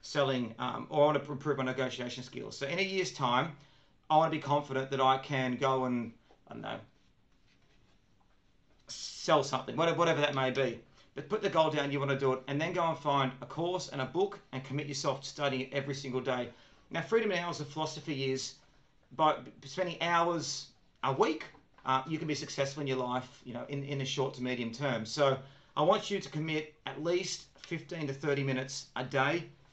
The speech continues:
spending time learning this new skill, and commit yourself to doing that for the next six months. That's my goal. And by doing that, you'll be successful. By learning new skills, you can increase the amount of money you earn, you can increase your opportunities for your future,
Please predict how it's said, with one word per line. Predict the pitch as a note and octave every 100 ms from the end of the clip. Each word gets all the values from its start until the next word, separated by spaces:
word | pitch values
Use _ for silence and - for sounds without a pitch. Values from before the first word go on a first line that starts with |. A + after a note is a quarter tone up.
| _
spending | - - D#3 D3+
time | C#3+ C3+
learning | C#3
this | C#3 -
new | D3
skill, | C#3 - E3+ G#3 - _ -
and | D3
commit | - E3+
yourself | D3 - C#3+
to | C3
doing | D3 C3+
that | C3 C3+ C3+
for | -
the | C3+
next | C3 C3+ - - - -
six | C3+ -
months. | - - - - _ _ - - -
That's | C3
my | C3+
goal. | B2 A2+ - - - _ _ _
And | C#3+
by | D#3+
doing | D#3 F3+ D#3+
that, | D3+
you'll | D3+
be | C3+
successful. | - - C#3+ C#3 G#2+ - - - _ _ _
By | -
learning | E3+ G#3 G3
new | F#3+
skills, | - E3+ F3+ E3
you | D3+
can | C3+
increase | B2+ - F3 F3
the | E3+
amount | D3+ C#3+
of |
money | C#3 C3
you | B2+ E3
earn, | F3+ F3+ - - -
you |
can | D3
increase | C#3+ E3 D#3
your | D#3+
opportunities | - D#3 C#3+ C#3
for | C3+
your | C3
future, | E3 E3 F#3+ F#3